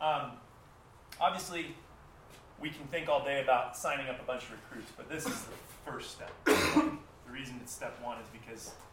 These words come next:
you can't get a recruit if you don't have leads. So the, the way, um, I was talking to Alec, and I was like, "Dude, you know, most guys at this level come from more of a referral base, okay?" Who here was recruited from Indeed?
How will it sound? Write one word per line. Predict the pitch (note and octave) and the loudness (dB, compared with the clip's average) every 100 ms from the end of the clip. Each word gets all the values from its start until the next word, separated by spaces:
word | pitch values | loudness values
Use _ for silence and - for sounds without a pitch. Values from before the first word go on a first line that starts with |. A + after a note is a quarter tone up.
| - | -18
you | B2 - | -16 -8
can't | D3 C3 | -6 -6
get | B2 | -10
a | |
recruit | A2+ - - | -12 -12 -12
if | A2+ | -12
you | A2+ | -10
don't | A2 | -10
have | G#2 G#2 - - G#2+ | -10 -10 -12 -18 -16
leads. | G#2 - - - - - | -16 -18 -20 -20 -20 -16
So | - F3 | -6 -2
the, | F3 E3+ E3 | -2 -4 -4
the | |
way, | F3+ G#3+ A3 - | 0 4 2 2
um, | F3 D#3+ C#3+ C3 | 0 0 0 0
I | D3+ | 2
was | E3 - | 4 4
talking | - - | 2 2
to | C3 | 0
Alec, | D3+ D#3+ - | 2 2 0
and | |
I | A#2+ | -8
was | A2+ | -12
like, | - | -14
"Dude, | A3+ C#4 - - - | -14 -14 -14 -20 -18
you | C3 | -8
know, | C3+ C#3 C3+ C3+ | -8 -8 -10 0
most | E3+ - - - - - - - - - - - - - - C#3+ | 2 2 -2 -10 -16 -20 -20 -20 -20 -20 -20 -20 -20 -20 -18 0
guys | D#3 D#3+ | 4 4
at | D3+ C3 C3 | 0 -8 -4
this | D3+ - | -4 -4
level | F3 E3+ G#3 - - - - - | -4 -4 -4 -8 -14 -20 -20 -8
come | D#3 D3 | -6 -6
from | - D3 C3 | -10 -10 -8
more | G#2+ | -8
of | G2+ | -8
a | A#2 | -8
referral | A2+ G#2+ - - C#3 B2+ A2 | -10 -14 -16 -12 -8 -6 -8
base, | A2+ - - - - - - | -12 -18 -18 -18 -20 -20 -20
okay?" | - A2+ C#3 - - - - - | -10 -10 -10 -14 -20 -20 -20 -10
Who | G#3+ | -6
here | B3+ F#3 E3 D#3+ | -4 -4 -4 -4
was | D3 B2+ | -6 -6
recruited | B2 - C#3+ C3+ | -12 -12 -10 -10
from | B2+ A#2 | -10 -12
Indeed? | A2 G#2 | -12 -14